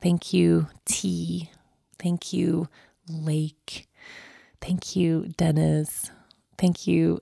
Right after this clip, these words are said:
Leia. Thank you, Finn." Just write. And at the end of that, depending on how much time you spend, 'cause I, I usually find that the list of gratitude ends when we feel like time is up. <laughs> Doesn't e-, doesn't end because our gratitude ends, especially when we get into it.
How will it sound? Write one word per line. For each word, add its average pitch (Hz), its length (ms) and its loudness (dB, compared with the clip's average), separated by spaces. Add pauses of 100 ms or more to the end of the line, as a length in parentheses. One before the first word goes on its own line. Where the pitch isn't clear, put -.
Leia. 160 1120 4
Thank 165 320 2
you, 175 60 4
Finn." 151 480 4 (320)
Just - 240 -2
write. 170 280 -2 (760)
And 165 520 10
at 170 120 2
the - 140 2
end 185 180 10
of 185 80 10
that, 156 360 6
depending 160 380 6
on 156 60 6
how 143 120 6
much 151 260 2
time 185 280 4
you 151 60 4
spend, - 360 -2
'cause 156 140 -2
I, - 60 4 (180)
I 233 60 8
usually 214 320 8
find 160 280 4
that 151 200 4 (180)
the 165 140 2
list 175 280 4
of 170 120 6
gratitude 147 560 6
ends 160 480 4
when 160 140 6
we 156 100 6
feel 156 160 0
like 156 180 -2 (120)
time - 280 -4
is 185 80 -4
up. - 260 -4 (240)
<laughs> - 220 -16
Doesn't - 260 0
e-, 175 140 0 (360)
doesn't 170 280 6
end 151 200 8
because 143 220 0
our 143 100 2
gratitude - 500 -4
ends, 151 320 -2
especially - 400 2
when 151 120 0
we 151 100 0
get - 200 -6
into 151 340 -2
it. - 200 -6